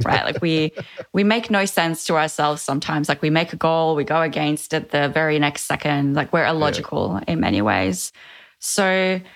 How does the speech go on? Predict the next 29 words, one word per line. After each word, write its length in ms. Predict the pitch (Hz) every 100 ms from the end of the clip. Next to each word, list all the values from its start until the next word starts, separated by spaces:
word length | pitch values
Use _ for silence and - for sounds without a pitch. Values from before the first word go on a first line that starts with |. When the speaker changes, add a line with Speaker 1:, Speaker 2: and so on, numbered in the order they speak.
| -
Speaker 1:
how 260 | - - 220
do 80 | 254
you 160 | 240
think 240 | 226 190 170
about 400 | 175 156 - 185
that? 380 | 156 147 147
And, 280 | 156 147 147
and 80 | 160
in 120 | 156
particular, 380 | 151 165 160 151
how 120 | 147
do 100 | 165
you, 240 | 165 - -
how 180 | - 180
do 100 | 196
you 60 | 180
give 160 | 160
advice 320 | 143 147 139 -
to 100 | -
brands 420 | - - - -
who 120 | -
are 80 | 147
saying, 340 | - 151 147
you 60 | 147
know, 120 | 143
there 220 | 143 147
are 180 | 160 196
these 220 | 208 160
codes 520 | - 160 151 151 -